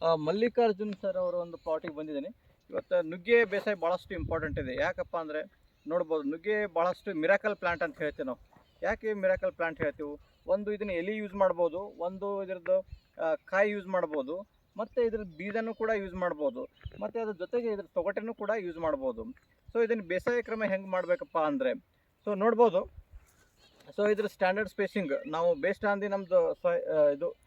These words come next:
ಏನಪ್ಪ ಅಂದ್ರೆ, ಆ, ಹೊಲಗಳ ಎಷ್ಟು ನಾವು ಲೊಕ್ಯಾಲಿಟಿ ನೋಡ್ಕೊಂಡು, so ಹತ್ತು by ಹತ್ತು ಮಾಡ್ಬೋದು, ಅಥವಾ ಎಂಟು by ಹತ್ತು ಮಾಡ್ಬೋದು, ಎಂಟು by ಹದಿನಾಲ್ಕು ಮಾಡ್ಬೋದು.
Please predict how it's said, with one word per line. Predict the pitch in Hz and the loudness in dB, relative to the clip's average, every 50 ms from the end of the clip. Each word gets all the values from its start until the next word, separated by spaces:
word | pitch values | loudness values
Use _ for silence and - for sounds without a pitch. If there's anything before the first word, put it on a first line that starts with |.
| _ _ _ - - - | _ _ _ -12 -8 -6
ಏನಪ್ಪ | 160 151 - - | -6 -4 -4 -2
ಅಂದ್ರೆ, | 160 160 156 160 208 247 | -4 0 0 0 0 0
ಆ, | 294 285 - 170 160 | -2 -6 -6 -6 -4
ಹೊಲಗಳ | - - 185 208 214 214 214 | 2 2 2 4 4 4 4
ಎಷ್ಟು | 208 202 196 175 165 180 - - - 220 202 | 4 6 6 6 4 4 0 0 -2 -2 0
ನಾವು | 185 185 185 175 | 2 2 2 2
ಲೊಕ್ಯಾಲಿಟಿ | 160 151 156 - - 185 185 175 165 | 2 0 -2 -2 0 0 0 -2 -2
ನೋಡ್ಕೊಂಡು, | 170 165 - - - 269 - 285 214 262 - - - _ - - - - - | -4 -6 -4 -2 -2 -2 0 0 -2 -4 -6 -14 -20 _ -20 -20 -12 0 2
so | 180 170 - 185 | 2 4 4 2
ಹತ್ತು | 180 - - 208 | 0 0 -4 0
by | 190 202 196 185 180 | 4 4 4 4 2
ಹತ್ತು | 185 - - 190 | 0 -2 0 2
ಮಾಡ್ಬೋದು, | 185 185 175 165 175 175 160 165 175 180 - - _ _ _ _ _ | 4 4 4 6 6 4 4 4 -2 -6 -8 -12 _ _ _ _ _
ಅಥವಾ | 160 160 175 170 | -4 0 2 4
ಎಂಟು | 160 156 165 170 - 190 | 4 4 4 2 0 4
by | 185 185 170 | 4 4 4
ಹತ್ತು | 165 180 - - 180 | 4 0 -4 -2 -2
ಮಾಡ್ಬೋದು, | 180 175 170 165 170 160 170 170 - 139 | -2 -2 0 0 0 0 0 -4 -2 -2
ಎಂಟು | 147 160 151 185 | -4 0 0 2
by | 160 175 165 175 | 2 2 0 0
ಹದಿನಾಲ್ಕು | 147 127 131 143 175 175 - 185 | -2 -6 -4 -4 -4 -4 -4 -4
ಮಾಡ್ಬೋದು. | 175 170 165 156 160 165 147 180 | -4 -4 -2 -2 -4 -4 -4 -6